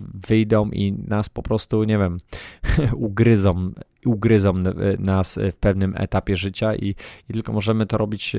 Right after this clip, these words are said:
o-, odpowiednią ilość czasu, więc czasami robi się to od razu, czasami się to koryguje, e, troszeczkę później, więc mi się wydaje, że bardzo,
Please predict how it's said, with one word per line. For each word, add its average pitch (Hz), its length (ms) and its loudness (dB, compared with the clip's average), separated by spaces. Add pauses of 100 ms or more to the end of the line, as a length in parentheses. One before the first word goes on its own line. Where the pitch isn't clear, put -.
o-, - 200 -2 (240)
odpowiednią 104 560 -2
ilość 101 280 -2
czasu, 90 460 -4
więc 90 420 -2
czasami 110 340 0
robi 107 160 0
się - 140 -6
to 107 140 0
od 107 100 2
razu, 110 360 4
czasami 95 360 -4
się - 60 -12
to 104 120 -4
koryguje, 101 640 0 (420)
e, 95 300 0
troszeczkę - 560 -6
później, 90 380 -4
więc 90 280 -6
mi 98 120 -4
się - 100 -6
wydaje, 110 320 0
że 107 200 2 (480)
bardzo, 107 800 0